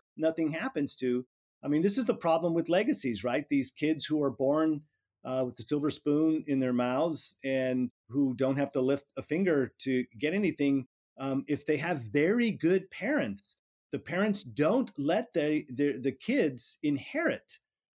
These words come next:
uh, or not inherit, but, but, but, uh, get a fortune before they die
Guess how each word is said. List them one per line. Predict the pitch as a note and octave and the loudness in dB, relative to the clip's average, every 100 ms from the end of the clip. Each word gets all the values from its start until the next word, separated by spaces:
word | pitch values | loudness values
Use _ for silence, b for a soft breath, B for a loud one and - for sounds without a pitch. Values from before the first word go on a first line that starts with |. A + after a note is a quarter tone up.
| _ | _
uh, | B2+ C3 | 0 2
or | C#3 | 4
not | E3+ D#3 | 2 2
inherit, | A#2 D3 C3 | 2 2 2
but, | C3 B2 B2 | 0 -2 0
but, | B2+ A#2+ A2+ | 0 -2 -6
but, | A#2+ A#2 G#2 B2 | -4 -2 -4 -4
uh, | A2+ G#2+ A2+ G#2+ | -4 -6 -10 -6
get | A2+ D#3+ C#3+ | 0 0 0
a | |
fortune | - - G3 G3+ D3 | -4 0 0 2 0
before | C#3 C#3+ C3+ | 0 0 0
they | D3 G3 | 2 2
die | D#3 C3+ C3+ | 2 0 0